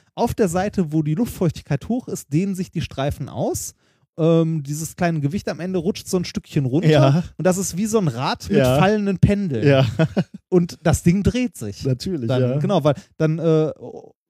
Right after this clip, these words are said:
Speaker 1: wenn, äh, diese, also wenn sich das Gewicht ein bisschen anders verteilt, also wenn es halt weiter außen ist,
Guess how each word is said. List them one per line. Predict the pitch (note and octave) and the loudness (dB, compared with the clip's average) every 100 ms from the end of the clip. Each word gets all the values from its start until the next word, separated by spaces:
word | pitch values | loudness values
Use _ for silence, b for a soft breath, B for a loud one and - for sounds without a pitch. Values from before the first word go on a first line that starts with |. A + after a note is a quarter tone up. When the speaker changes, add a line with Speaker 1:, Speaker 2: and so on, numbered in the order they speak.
| _ | _
Speaker 1:
wenn, | D3+ F3+ G3 F#3 | -2 -2 -2 -4
äh, | D#3 D#3+ D#3+ | -2 0 -2
diese, | C#3+ D#3 D3 D3+ D#3 | -2 -4 -2 -2 -2
also | B2+ | -2
wenn | D#3+ F3+ F3+ | -2 -2 -4
sich | D3+ - | -6 -4
das | D#3 | -4
Gewicht | - C#3+ A#3+ A3+ | -2 -2 -2 -4
ein | G3 | -4
bisschen | - F3+ | -6 -8
anders | D#3 F3+ | -6 -6
verteilt, | - - B2+ B2+ A#3 E4+ - - - | -6 -4 -4 -4 -6 -10 -18 -20 -8
also | D3 D3 | -4 0
wenn | D#3+ | -2
es | D#3+ - | -4 -4
halt | D3 D3+ D3+ | -2 -2 -2
weiter | D3 D#3 - | -4 -2 -4
außen | D3+ F#3+ B3+ | -4 -4 -6
ist, | C4 - | -8 -10